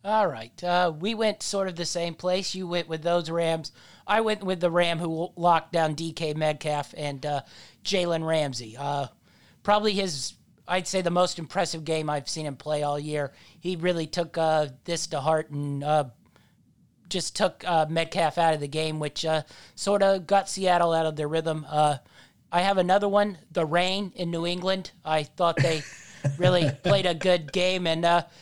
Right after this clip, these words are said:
Speaker 1: helped the Patriots get a much-needed win there. So, uh, the rain in New England, uh, best of the week. All right, who you going coach-wise?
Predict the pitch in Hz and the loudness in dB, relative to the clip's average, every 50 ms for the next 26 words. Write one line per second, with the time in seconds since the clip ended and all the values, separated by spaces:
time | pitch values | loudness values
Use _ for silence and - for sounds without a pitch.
0 | - - - - - 208 226 226 - 226 202 - 226 226 220 - 208 185 151 135 | -20 -20 -18 -6 -2 0 0 0 0 -2 -2 0 0 -2 -2 -2 -2 -4 -4 -4
1 | - - 147 180 175 175 170 170 170 165 160 147 - - - _ _ - 190 208 | -6 -4 0 2 4 6 6 6 6 4 2 -2 -6 -12 -20 _ _ 0 2 2
2 | 208 - - 208 208 208 196 196 190 196 196 185 175 160 160 147 135 120 117 107 | 2 2 0 0 0 2 2 0 2 4 4 4 4 4 2 0 -2 -2 -4 -6
3 | - - 170 156 151 160 156 156 156 156 - - - 180 170 190 208 226 226 233 | -4 -2 0 2 2 4 4 2 2 0 -2 -2 0 0 2 4 2 2 2 2
4 | 226 208 202 202 190 185 185 185 185 185 165 147 127 107 - - _ - - - | 0 0 0 0 0 0 0 -2 -2 -2 -4 -6 -6 -8 -12 -20 _ -20 -20 -20
5 | - - - _ - - 143 151 143 131 - - - 180 190 208 - - - 190 | -20 -20 -20 _ -8 -4 -2 0 0 -2 -4 -6 -2 0 0 0 0 -2 -4 -2
6 | 175 175 175 170 - 143 117 - - - - _ _ _ _ _ _ _ _ _ | 0 0 0 0 -2 -6 -8 -12 -18 -20 -20 _ _ _ _ _ _ _ _ _
7 | _ _ - 233 233 226 196 156 139 - - 190 226 240 233 226 190 214 208 202 | _ _ 4 4 6 6 6 4 2 0 0 2 2 2 2 4 6 6 6 6
8 | 180 - - 180 165 - - - 147 143 131 120 113 - - | 6 4 2 2 2 0 0 -2 -2 0 -2 -2 -6 -10 -12